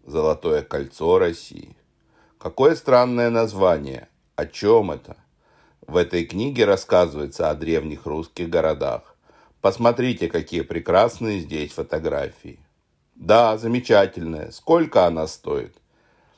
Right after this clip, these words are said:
Четыреста пятьдесят рублей. Дороговато. Но я её возьму.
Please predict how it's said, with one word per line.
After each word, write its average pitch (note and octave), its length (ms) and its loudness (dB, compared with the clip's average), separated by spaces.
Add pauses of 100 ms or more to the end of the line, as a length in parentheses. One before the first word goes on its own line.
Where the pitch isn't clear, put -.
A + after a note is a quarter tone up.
(200)
Четыреста C#3+ 640 -2
пятьдесят F2 600 -2
рублей. D#2+ 500 -6 (540)
Дороговато. F2+ 960 2 (760)
Но A2+ 120 2
я D#3+ 220 6
её B2+ 260 4
возьму. F2+ 520 0